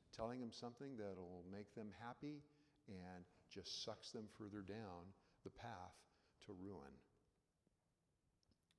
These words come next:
Now, Jannes and Jambres, Paul does something here, and Paul's not afraid to do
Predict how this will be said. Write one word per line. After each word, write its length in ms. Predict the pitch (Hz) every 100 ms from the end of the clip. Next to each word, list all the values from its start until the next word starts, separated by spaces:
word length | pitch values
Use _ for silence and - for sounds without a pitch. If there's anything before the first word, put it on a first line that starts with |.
| - - -
Now, 140 | 120 107
Jannes 420 | 98 139 180 -
and 120 | 143 107
Jambres, 760 | 123 120 113 73 53 - - - - - _ - - _ - - - -
Paul 220 | 180 190
does 240 | 147 147 -
something 360 | 120 - 98 92 76
here, 200 | 73 - - - - - - - - - - -
and 120 | 135
Paul's 300 | - 131 131
not 160 | 135 139
afraid 360 | 143 190 196 165
to 60 |
do 180 | 160 202